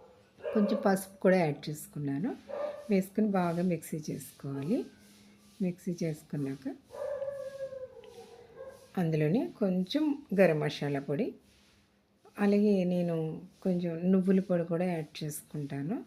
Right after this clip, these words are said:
నువ్వుల పొడి కూడా ఎందుకంటే హెల్తీ, హెల్తీ కదా, దాని రో-, టేస్ట్గా కూడా ఉంటుంది. దాన్ని ఏంటంటే చిన్న చిన్న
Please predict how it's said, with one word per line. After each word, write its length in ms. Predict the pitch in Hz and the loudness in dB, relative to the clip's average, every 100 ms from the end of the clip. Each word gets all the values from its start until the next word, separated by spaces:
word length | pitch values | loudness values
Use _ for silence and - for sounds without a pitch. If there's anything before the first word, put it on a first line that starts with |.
| - 175 | -10 -10
నువ్వుల 240 | 170 156 | -6 -6
పొడి 220 | 151 151 | -4 -4
కూడా 300 | 151 147 160 | -4 -4 -4
ఎందుకంటే 480 | 160 151 156 156 214 - - _ - _ _ _ | -6 -6 -6 -6 -8 -12 -20 _ -20 _ _ _
హెల్తీ, 400 | 180 175 165 180 | -2 0 2 2
హెల్తీ 640 | 170 170 160 156 151 170 | 2 2 2 0 0 0
కదా, 320 | 165 151 226 - _ _ _ _ _ _ _ - | 0 0 -2 -6 _ _ _ _ _ _ _ -2
దాని 260 | 170 165 | 0 0
రో-, 300 | 165 160 165 - - - | 0 0 -2 -8 -14 -2
టేస్ట్గా 440 | 190 185 - 170 170 | 2 2 2 0 0
కూడా 300 | 165 156 151 | 2 2 2
ఉంటుంది. 540 | 143 139 139 147 330 - _ _ _ _ _ _ _ - | 0 -2 -4 -2 -4 -8 _ _ _ _ _ _ _ -8
దాన్ని 300 | 190 185 190 | 0 4 4
ఏంటంటే 340 | 175 165 170 277 | 2 0 -2 -6
చిన్న 320 | - 220 175 | -2 0 0
చిన్న 440 | 175 180 185 294 | 0 2 2 0